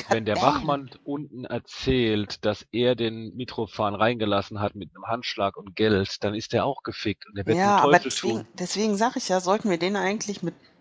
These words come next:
Speaker 2: irgendwie seinen Drogen ausnocken und dann ist gut. Wenn er hier irgendwo rumliegt und nichts mehr tun kann, ist das eigentlich noch geiler.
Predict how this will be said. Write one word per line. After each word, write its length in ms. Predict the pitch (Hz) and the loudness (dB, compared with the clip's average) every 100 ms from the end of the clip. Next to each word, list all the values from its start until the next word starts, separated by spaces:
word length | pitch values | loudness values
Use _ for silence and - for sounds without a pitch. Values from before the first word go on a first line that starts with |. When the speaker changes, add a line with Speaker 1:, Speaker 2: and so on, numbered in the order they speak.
| _ - | _ -4
Speaker 2:
irgendwie 240 | 196 190 | 0 2
seinen 380 | 175 170 160 151 | 2 2 0 -4
Drogen 320 | - 180 302 | -4 0 2
ausnocken 760 | - - 135 - 135 131 - 135 | 2 2 0 -2 -2 -4 -2 -4
und 120 | 135 | -2
dann 140 | 147 147 | -2 -2
ist 220 | 135 - | -4 -10
gut. 260 | - 214 - | -12 -12 -10
Wenn 100 | 139 | -10
er 60 | |
hier 100 | 139 | -8
irgendwo 220 | 160 143 | -8 -8
rumliegt 400 | 131 151 185 208 | -8 -8 -8 -6
und 120 | - 139 | -8 -8
nichts 240 | 196 - | -8 -4
mehr 100 | 277 | -4
tun 220 | 254 247 254 | -2 -4 -2
kann, 140 | 277 | -4
ist 120 | 262 | -6
das 100 | 240 | -6
eigentlich 180 | 233 247 | -6 -4
noch 140 | 233 | -6
geiler. 340 | - 170 170 | -8 -10 -12